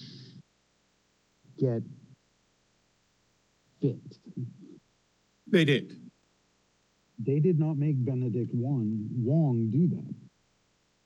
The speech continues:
Speaker 2: They didn't make Eric Selvig do that either, so.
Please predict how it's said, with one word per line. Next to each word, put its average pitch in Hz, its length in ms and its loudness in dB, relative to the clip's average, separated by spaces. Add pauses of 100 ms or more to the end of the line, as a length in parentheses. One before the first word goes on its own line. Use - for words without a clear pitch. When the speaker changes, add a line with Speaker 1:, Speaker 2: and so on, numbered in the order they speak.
(2250)
Speaker 2:
They 165 120 6
didn't 165 160 4
make 139 240 2
Eric 135 300 2
Selvig 127 640 0
do 120 180 0
that 104 180 -4
either, 110 400 -4
so. - 340 -4